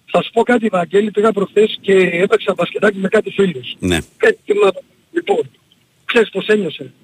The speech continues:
Speaker 1: Έχεις δει κάτι, ας πούμε, την εθνική; Ευχαριστήθηκα. Πλάκα, ξέρεις, το ένα, το άλλο. Δεν έχεις να χωρίσεις. Πες,
Speaker 2: Ξανά
Speaker 1: δεν
Speaker 2: γίνε-,
Speaker 1: πάμε
Speaker 2: ξανά
Speaker 1: να
Speaker 2: γίνες
Speaker 1: γίνουμε.
Speaker 2: παιδί για μια ωρίτσα
Speaker 1: Ε,
Speaker 2: που πήγες και
Speaker 1: βέβαια.
Speaker 2: έπαιξες, ναι.
Speaker 1: Βαγγέλη, είναι ό,τι το καλύτερο. Τώρα αυτό με τη βία και τα λοιπά,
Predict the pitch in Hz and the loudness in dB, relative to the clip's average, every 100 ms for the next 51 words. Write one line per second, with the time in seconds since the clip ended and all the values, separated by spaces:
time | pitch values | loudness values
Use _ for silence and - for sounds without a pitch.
0 | _ - 196 - 196 - 196 190 175 - | _ 0 0 0 -2 0 0 0 -4 0
1 | 185 - 160 156 170 - - - - 190 | -2 0 -4 -4 -4 -12 -14 -10 -2 0
2 | 190 _ _ _ _ - 185 180 180 - | -2 _ _ _ _ -4 0 0 -2 -2
3 | 240 165 139 123 _ - 214 208 208 - | -2 -2 -6 -8 _ -2 2 2 2 0
4 | 220 214 - - 208 208 214 - - 185 | 2 2 0 2 2 2 -2 -6 -2 2
5 | 208 202 - 170 190 190 190 _ _ _ | 2 2 2 2 2 -2 -8 _ _ _
6 | _ _ _ _ _ - 403 403 277 226 | _ _ _ _ _ 0 2 4 2 0
7 | 202 180 - 226 220 262 254 254 254 247 | 2 0 -2 -2 0 2 4 4 4 4
8 | 196 180 123 143 135 131 123 117 123 104 | 2 0 2 4 2 0 2 2 2 2
9 | 98 101 104 101 101 269 311 311 262 320 | 2 2 2 2 4 6 6 6 4 2
10 | 285 202 156 151 - _ _ - - 202 | 2 2 0 -4 -8 _ _ -10 -2 0
11 | 269 311 285 _ - 240 294 269 262 277 | 4 4 4 _ 2 4 4 4 0 0
12 | 269 247 208 220 226 151 135 127 _ _ | 0 0 -2 -4 -4 -2 -2 -4 _ _
13 | _ - 277 285 214 - 277 262 208 175 | _ 0 4 4 2 2 2 2 -2 0
14 | 247 247 202 175 156 139 151 190 | 2 4 2 -2 -6 -4 0 0